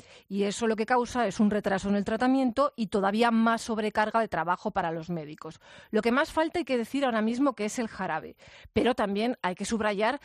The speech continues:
que hay otras alternativas. No hay problema porque hay otras soluciones. Lo explica Pedro Viaño, que es miembro del Comité de Medicamentos de la Asociación Española de Pediatría.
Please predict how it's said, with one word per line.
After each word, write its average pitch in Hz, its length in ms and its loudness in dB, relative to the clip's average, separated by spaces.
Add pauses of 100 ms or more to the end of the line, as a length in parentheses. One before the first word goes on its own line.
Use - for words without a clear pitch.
(160)
que 175 200 -4
hay 180 120 0
otras 226 340 0
alternativas. 190 880 0
No 202 120 4
hay 214 60 4
problema 226 440 2
porque 202 420 -4
hay 214 140 4
otras 226 240 2
soluciones. 170 720 -6 (240)
Lo 214 100 2
explica 240 380 2
Pedro 294 260 2
Viaño, 190 480 0
que - 80 -2
es 208 100 2
miembro 240 320 4
del 226 140 -2
Comité 196 320 0
de 214 80 -2
Medicamentos 220 720 0
de 226 80 2
la 185 80 -2
Asociación 190 640 -2
Española 196 560 0
de 185 100 -4
Pediatría. 160 640 -10